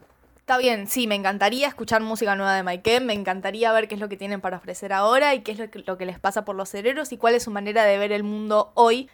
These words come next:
y cómo la expresarían a través de la música. Pero significa tanto todo lo que hicieron para ellos y simboliza cosas tan importantes, momentos tan claves que, no sé, me contento con que estén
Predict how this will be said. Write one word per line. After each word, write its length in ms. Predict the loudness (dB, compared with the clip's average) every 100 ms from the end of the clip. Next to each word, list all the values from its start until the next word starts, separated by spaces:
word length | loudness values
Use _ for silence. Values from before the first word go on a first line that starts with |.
| _
y 120 | -2
cómo 180 | 2 4
la 60 | 4
expresarían 580 | 2 -8 -4 -4 -4
a 60 | -4
través 220 | -6 -8
de 60 | -8
la 100 | -12
música. 400 | -14 -18 -18 -20 _ _ _ 4
Pero 220 | 6 6
significa 500 | 2 -6 -4 0 0
tanto 340 | 0 -2 -6
todo 200 | -6 -6
lo 100 | -6
que 80 | -8
hicieron 540 | -10 -6 -6 -6 -10 -6
para 260 | 0 2 0
ellos 500 | -2 -10 -12 -12 -14
y 480 | -8 -8 -6 -8 -8
simboliza 920 | -10 -8 -4 -4 -4 -2 4 4 4 -2 _
cosas 320 | -4 -4 -4
tan 160 | -8 -8
importantes, 800 | -8 -10 -10 -12 -12 -16 -18 -20 _ _
momentos 680 | -10 -4 0 0 0 -2 -2
tan 280 | 0 -2 -4
claves 580 | -2 2 4 2 -6 -14 -6
que, 800 | -2 -2 -2 -2 -4 -6 -12 -20 _ _ -8
no 160 | -6
sé, 300 | -2 0 0 -2 -14
me 420 | -8 -4 -2 -2 0
contento 680 | 0 0 -2 -2 -2 -4
con 200 | -4 -6
que 100 | -8
estén 600 | -10 -6 -6 -4 -8 -12